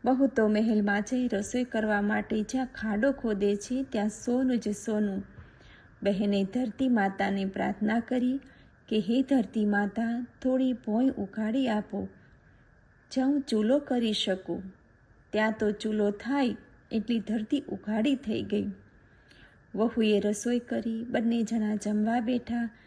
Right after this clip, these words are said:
જમી પરવારીને વાતે વળગ્યા. પછી તેમણે ત્યાં જ રહેવાનો નિર્ણય કર્યો. તેમણે સોનો મોહરો વેચીને વેપાર ધંધો વિકસાવ્યો અને વેપારમાં વૃદ્ધિ કરી. જ્યારે આ બાજુ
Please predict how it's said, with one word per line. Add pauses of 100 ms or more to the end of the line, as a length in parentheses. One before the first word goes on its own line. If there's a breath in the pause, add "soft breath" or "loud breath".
(400 loud breath)
જમી
પરવારીને
વાતે
વળગ્યા.
પછી
તેમણે
ત્યાં
જ
રહેવાનો
નિર્ણય
કર્યો. (880 soft breath)
તેમણે
સોનો
મોહરો
વેચીને
વેપાર
ધંધો
વિકસાવ્યો (160)
અને
વેપારમાં
વૃદ્ધિ
કરી. (1080 loud breath)
જ્યારે
આ
બાજુ